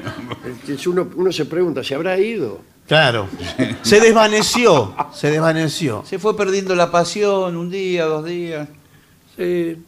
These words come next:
Speaker 2: Tres días.
Speaker 1: Eh, no me llamó un día, no me llamó otro, otro más.
Speaker 2: Ajá.
Speaker 1: Cuando quise acordar, ya no. Ya no me acordaba.
Speaker 2: <laughs> Claro.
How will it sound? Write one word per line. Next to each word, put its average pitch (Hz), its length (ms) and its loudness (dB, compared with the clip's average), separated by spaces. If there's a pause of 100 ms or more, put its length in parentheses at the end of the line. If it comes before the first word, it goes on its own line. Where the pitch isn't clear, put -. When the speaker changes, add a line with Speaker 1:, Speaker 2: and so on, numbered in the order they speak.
(380)
Speaker 2:
Tres 156 200 0
días. 160 340 0
Speaker 1:
Eh, 101 280 -10 (140)
no 185 100 -2
me 185 100 -2
llamó 208 280 0
un 214 120 2
día, 226 280 2
no 156 80 -2
me 143 80 0
llamó 151 300 -2
otro, 160 340 -4
otro 160 240 -6
más. 160 420 -6 (260)
Speaker 2:
Ajá. 139 340 -2 (400)
Speaker 1:
Cuando 147 260 -2
quise 170 200 -2
acordar, 170 480 0
ya 143 280 -2
no. 123 160 -6 (920)
Ya 127 80 -4
no 131 80 -4
me 131 80 -8
acordaba. 117 560 -6
Speaker 2:
<laughs> - 840 -2
Claro. - 280 -4